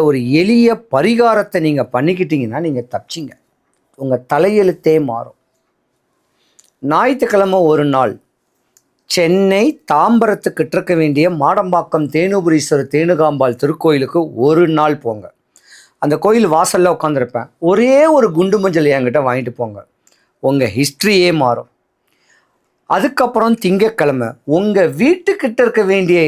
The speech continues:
ஏதாவது ஒரு அம்மன் கோயில், இல்ல ஒரு முருகன் கோயில், ஏதாவது ஒரு கோயிலுக்கு போங்க. இந்த வாரத்துக்கு ரெண்டு நாள் மட்டும் நீங்க கோயிலுக்கு போங்க, உங்க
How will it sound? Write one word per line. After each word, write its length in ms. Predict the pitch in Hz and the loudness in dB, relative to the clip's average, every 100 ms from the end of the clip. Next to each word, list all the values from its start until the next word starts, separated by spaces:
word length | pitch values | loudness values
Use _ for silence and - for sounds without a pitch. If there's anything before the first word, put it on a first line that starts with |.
| 147 | 2
ஏதாவது 540 | 165 175 190 214 233 214 | 2 2 4 2 2 2
ஒரு 120 | 185 139 123 | 2 0 -2
அம்மன் 300 | 156 185 185 180 | -2 -2 -2 0
கோயில், 300 | 151 147 214 - - | 0 2 -2 -4 -2
இல்ல 100 | 180 180 165 | 2 2 2
ஒரு 100 | 135 139 | 0 0
முருகன் 340 | 170 190 170 | 0 0 0
கோயில், 200 | 156 170 208 131 | 0 -2 -2 -4
ஏதாவது 320 | 196 285 381 269 | 0 0 2 2
ஒரு 100 | 202 - | 2 0
கோயிலுக்கு 320 | 175 156 127 123 | -2 -2 -4 -6
போங்க. 180 | 110 104 - _ _ _ - - | -6 -8 -18 _ _ _ -14 -2
இந்த 200 | 214 220 156 | 0 2 2
வாரத்துக்கு 600 | 165 247 359 311 269 - 302 202 | 2 2 2 0 -2 0 2 2
ரெண்டு 260 | 190 262 320 262 | 2 2 2 2
நாள் 220 | 220 254 | 2 2
மட்டும் 240 | 214 196 208 | 0 0 -2
நீங்க 140 | 190 156 156 | 0 -2 0
கோயிலுக்கு 320 | 151 147 120 117 | 0 -2 -6 -10
போங்க, 180 | 104 - _ _ _ _ _ _ _ _ - | -10 -12 _ _ _ _ _ _ _ _ -6
உங்க 140 | 135 | -2